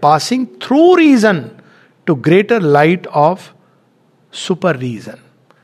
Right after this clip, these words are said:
Reason को drop करके हम नहीं जाते हैं उधर, Reason को, सारी faculties, प्रेम को हम drop करके divine love नहीं प्राप्त करते हैं। प्रेम को ennoble करके,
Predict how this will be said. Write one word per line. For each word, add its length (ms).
Reason 420
को 120
drop 600
करके 500
हम 500
नहीं 240
जाते 340
हैं 80
उधर, 360
Reason 420
को, 360
सारी 300
faculties, 520
प्रेम 420
को 120
हम 240
drop 420
करके 300
divine 320
love 200
नहीं 140
प्राप्त 320
करते 320
हैं। 140
प्रेम 260
को 160
ennoble 520
करके, 460